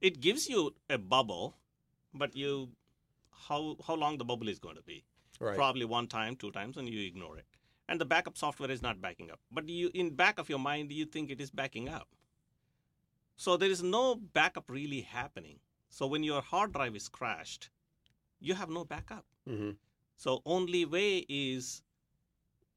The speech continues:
Speaker 1: take the machine to the, I don't know, Geek Squad or Micro Center, wherever, and they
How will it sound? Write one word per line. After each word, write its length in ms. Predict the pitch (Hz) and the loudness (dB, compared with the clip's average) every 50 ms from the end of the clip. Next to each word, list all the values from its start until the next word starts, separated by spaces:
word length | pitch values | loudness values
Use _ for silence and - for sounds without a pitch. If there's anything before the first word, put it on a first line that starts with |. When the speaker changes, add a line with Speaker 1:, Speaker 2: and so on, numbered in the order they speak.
| _ - | _ -6
Speaker 1:
take 300 | - 165 165 180 180 - _ | -2 0 0 0 0 -2 _
the 100 | - 143 | -4 -4
machine 640 | 131 131 127 - - - 160 160 147 131 120 120 117 - _ _ _ _ - | -2 -2 -4 -4 -6 -6 -4 -4 -4 -4 -4 -6 -10 -14 _ _ _ _ -10
to 140 | 139 135 123 | -8 -8 -6
the, 320 | 107 110 104 101 101 104 - _ _ _ _ _ _ - - | -4 -4 -4 -4 -6 -8 -10 _ _ _ _ _ _ -16 -14
I 80 | 117 101 | -12 -12
don't 120 | 90 80 76 | -12 -12 -12
know, 220 | 85 95 107 - - 104 87 | -12 -12 -12 -12 -14 -16 -14
Geek 180 | 85 117 113 - | -12 -12 -10 -10
Squad 480 | - - - 110 104 98 95 98 101 104 | -12 -8 -6 -4 -2 -2 -2 -2 -4 -6
or 420 | 92 82 85 82 82 82 85 82 82 85 | -6 -8 -8 -10 -10 -12 -12 -14 -14 -10
Micro 360 | 87 95 104 107 - 98 85 | -6 -4 -2 -2 -4 -6 -12
Center, 340 | - 95 92 92 - 104 101 | -12 -12 -12 -12 -12 -12 -10
wherever, 540 | 98 95 87 87 87 87 92 101 117 131 | -10 -10 -10 -10 -12 -12 -12 -12 -12 -10
and 380 | 139 113 101 95 92 92 92 92 90 | -10 -10 -10 -10 -12 -14 -14 -14 -10
they 180 | - 104 104 | -8 -6 -6